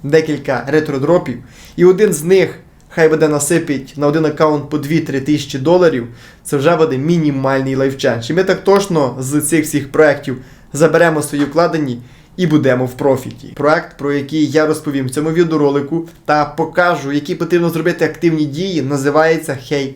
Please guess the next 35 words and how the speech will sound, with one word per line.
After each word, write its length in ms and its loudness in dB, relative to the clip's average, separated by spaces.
Elza. 360 -2
Проект 300 2
дійсно 260 -4
вартує 360 0
нашої 480 2
з 40 -2
вами 200 0
уваги. 360 0
Тому 240 4
не 80 4
будемо 260 2
затягувати 560 0
цей 300 2
відеоролик 640 2
та 120 -2
переходимо 640 2
до 120 2
дій. 440 -2
Модель 400 2
та 220 -2
про 160 0
технологію 840 4
Hey 500 2
Elza 180 -2
я 180 4
розповідати 560 0
не 100 0
буду. 420 0
Якщо 320 2
комусь 320 2
цікаво, 500 2
можете 400 -2
переглянути 640 0
багато 440 0
відеороликів, 840 4